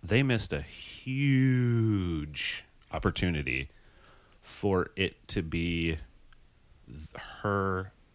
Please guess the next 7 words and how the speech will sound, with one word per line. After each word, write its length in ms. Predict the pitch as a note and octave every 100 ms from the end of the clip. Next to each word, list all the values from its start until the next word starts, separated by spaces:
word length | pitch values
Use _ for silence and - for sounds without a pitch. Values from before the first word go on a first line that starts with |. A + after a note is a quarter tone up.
| _ _ _ _ -
actually, 420 | F2+ - F#2 E2+
like, 340 | D#2 C#2+ - - - - -
h-, 240 | - - G2+ -
hooking 360 | A2+ G#2 G2+
up 200 | F#2 E2+
with 360 | E2+ E2 - E2
the, 400 | E2 E2 D#2 D2